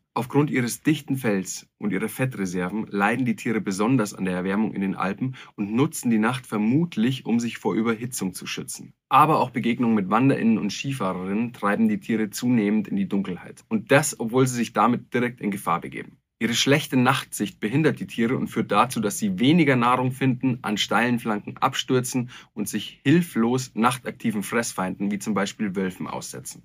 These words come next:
Damit reiht sich der König der Alpen in die traurige Liste der Tiere, die durch den Einfluss des Menschen besonders stark leiden. Alle Infos zum Klimawandel in den Alpen findet ihr unter alpenverein punkt de slash klima.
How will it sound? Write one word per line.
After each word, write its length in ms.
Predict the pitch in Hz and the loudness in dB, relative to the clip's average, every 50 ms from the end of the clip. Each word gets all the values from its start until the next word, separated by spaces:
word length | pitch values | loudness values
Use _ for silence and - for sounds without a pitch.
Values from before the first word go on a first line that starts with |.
| _ - | _ -2
Damit 320 | - 113 135 151 139 - | 2 4 4 4 2 2
reiht 240 | 113 113 110 120 123 | 2 2 2 2 0
sich 140 | - 110 - | -4 -8 -4
der 120 | - 104 | -4 -4
König 380 | 98 - - 131 131 131 127 123 | -4 -2 -2 2 2 2 2 0
der 160 | - 104 - | -2 -2 0
Alpen 240 | - 101 95 - - | 0 -2 -2 -4 -4
in 80 | - - | -4 -2
die 140 | 101 101 | -4 -4
traurige 500 | - - 107 104 101 110 120 127 113 110 | -4 -2 0 2 2 4 2 2 0 0
Liste 420 | 104 104 113 110 - - - 104 98 | 0 0 -2 -4 -4 -6 -4 -6 -6
der 320 | 85 - 101 107 120 123 123 | -4 -2 0 2 2 0 -2
Tiere, 500 | - - - 90 90 95 104 - 226 - - | -6 -8 -6 -4 -4 -4 -6 -6 -8 -8 -6
die 80 | 208 196 | -6 -4
durch 120 | 196 190 | -4 -4
den 140 | - 147 123 | -6 -8 -8
Einfluss 460 | - - - 110 110 - - 113 - | -6 -4 -2 -2 -2 -2 -4 -6 -6
des 180 | - 101 95 - | -6 -8 -6 -4
Menschen 360 | 101 92 95 - - 101 95 | -4 -4 -4 -4 -4 -4 -6
besonders 440 | 92 92 87 90 90 90 90 87 - | -6 -6 -6 -4 -4 -4 -6 -6 -10
stark 320 | - - - 82 87 87 | -10 -8 -8 -8 -8 -8
leiden. 340 | 85 80 76 78 147 - - _ _ _ _ _ _ _ _ _ _ _ _ _ _ _ - | -8 -10 -10 -10 -10 -14 -20 _ _ _ _ _ _ _ _ _ _ _ _ _ _ _ 4
Alle 200 | 123 139 151 147 | 4 6 6 4
Infos 440 | 117 131 120 - - 95 92 - | 4 2 -2 -2 -4 -10 -10 -8
zum 140 | - - 101 | -8 -10 -8
Klimawandel 580 | - - 147 151 156 139 127 123 117 101 110 98 | -4 0 2 4 4 6 6 4 4 4 0 0
in 140 | 85 107 107 | 2 2 0
den 120 | 104 98 | 0 0
Alpen 340 | - 92 95 101 - - 90 | 0 -2 -2 -2 -4 -8 -8
findet 280 | - - 110 107 101 | -4 -2 -2 -2 0
ihr 80 | 98 87 | -2 -2
unter 260 | 95 95 98 - - | -2 -2 -4 -4 -2
alpenverein 600 | - 110 127 131 135 135 127 110 95 95 98 98 | 0 -2 0 -2 -4 -4 -4 -2 -2 0 0 0
punkt 140 | 87 85 85 | 0 0 0
de 140 | 104 110 110 | 0 0 0
slash 520 | - - - 95 90 90 90 - - - | -2 -4 -6 -4 -4 -4 -4 -6 -10 -12
klima. 400 | - - - 175 - - - - | -12 -10 -8 -8 -8 -8 -12 -16